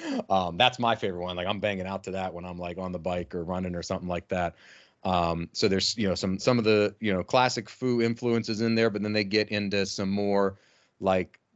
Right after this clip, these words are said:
Speaker 2: riffy type of stuff with, uh, a little more of a, a jam feeling or a little more dance feeling. And Dave even said that, that this is, was kinda like, "Hey, we want it to be a rock album, but also something you can dance to."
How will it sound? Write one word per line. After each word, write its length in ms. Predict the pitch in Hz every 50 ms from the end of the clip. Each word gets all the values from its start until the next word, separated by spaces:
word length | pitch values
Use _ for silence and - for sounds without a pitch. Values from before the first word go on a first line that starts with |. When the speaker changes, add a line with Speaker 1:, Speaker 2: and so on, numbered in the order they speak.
| - 127 139 135 123
Speaker 2:
riffy 440 | 117 120 127 123 117 - 120 107 101
type 260 | - 120 110 104 -
of 60 | 107
stuff 480 | - - - - 110 104 101 - - -
with, 320 | 104 101 98 98 - -
uh, 360 | - 101 98 95 95 95 92 90
a 60 | 101
little 180 | 101 107 104 101
more 260 | 101 101 101 98 98
of 100 | 92 87
a, 280 | 95 92 92 90 90 -
a 80 | - 98
jam 380 | 87 87 101 104 101 98 98 95
feeling 380 | 95 - 110 98 95 95 95 95
or 40 |
a 40 | 95
little 160 | 95 101 98
more 140 | 95 95 92
dance 400 | 90 85 95 95 92 90 87 -
feeling. 360 | - - 98 92 90 92 90
And 140 | 90 87 87 - - - - - - _
Dave 240 | - 110 107 104 95
even 220 | 101 95 90 92
said 220 | 92 - 107 101 90
that, 280 | 101 95 92 - 90 92
that 140 | 98 98
this 160 | 87 101 95 -
is, 60 | 92
was 180 | 85 98 95 -
kinda 260 | - - - 101 95 95
like, 240 | 92 92 90 90 -
"Hey, 160 | 110 98 92
we 160 | 90 92 98
want 140 | 92 95 95
it 40 | 90
to 60 | - 95
be 80 | 92
a 60 | 90
rock 260 | 90 92 95 92 - -
album, 260 | 90 85 85 90 87
but 120 | 85 87
also 220 | 90 90 - - 87
something 260 | - 95 85 82 87
you 60 | 87
can 140 | 82 85 82
dance 300 | 90 87 82 82 - -
to." 220 | - 82 78 69